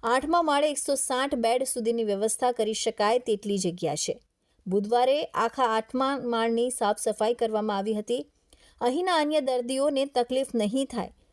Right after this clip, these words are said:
માટે કિડની બિલ્ડિંગના પાછળના ગેટથી આઠમા માળે જવા માટેની એન્ટ્રી રાખવામાં આવી છે.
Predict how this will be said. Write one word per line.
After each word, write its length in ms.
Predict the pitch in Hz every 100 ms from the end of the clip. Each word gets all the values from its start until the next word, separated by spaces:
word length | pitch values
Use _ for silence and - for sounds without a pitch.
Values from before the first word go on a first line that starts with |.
| _ -
માટે 320 | 247 269 320 339
કિડની 400 | 269 247 254 294
બિલ્ડિંગના 520 | 262 247 247 247 247
પાછળના 580 | - 214 220 269 254 226
ગેટથી 500 | 208 233 - 247 254
આઠમા 460 | - 226 247 277
માળે 260 | 247 226 233
જવા 300 | 220 208 220
માટેની 400 | 220 208 226 220 -
એન્ટ્રી 400 | 208 208 254 247
રાખવામાં 520 | 214 202 214 208 185
આવી 140 | 151
છે. 220 | 151 -